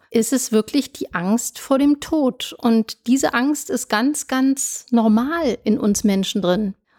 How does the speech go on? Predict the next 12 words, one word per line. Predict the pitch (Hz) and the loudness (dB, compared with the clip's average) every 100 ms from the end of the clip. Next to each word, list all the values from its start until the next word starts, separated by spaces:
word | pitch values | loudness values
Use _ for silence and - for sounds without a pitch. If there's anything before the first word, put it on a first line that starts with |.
| _ | _
Und | 220 226 | 0 2
das | 277 - - - _ _ - | 0 -2 -6 -10 _ _ -6
ist | 262 - | -4 0
aber | 233 202 | 0 0
auch | - | -2
das, | 240 240 - - - | -2 -2 -4 -8 -2
worüber | 226 214 226 233 226 202 | 0 2 2 2 2 0
wir | 196 202 202 202 208 - _ _ - | 0 2 2 0 -2 -8 _ _ -6
natürlich | 208 - 233 220 - | -4 0 0 0 2
nie | 220 226 233 233 | 4 6 6 4
sprechen | - - 185 190 - 208 | -2 -8 -4 -4 0 -2
würden, | 175 185 185 214 | 0 0 2 2